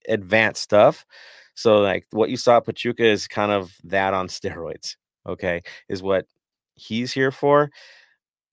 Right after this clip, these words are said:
Talking, you know, I, I think I've mentioned this to others, like, it's like signing a D P.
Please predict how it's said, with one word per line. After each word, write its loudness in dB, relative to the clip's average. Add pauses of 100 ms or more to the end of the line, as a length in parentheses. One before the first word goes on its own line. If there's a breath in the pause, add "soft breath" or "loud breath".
(580)
Talking, -2
you 0
know, -4 (120)
I, -4
I -2
think 2
I've -4
mentioned -2
this -8
to -2
others, -2
like, -4
it's -10
like -4
signing -4
a -6
D -12
P. -8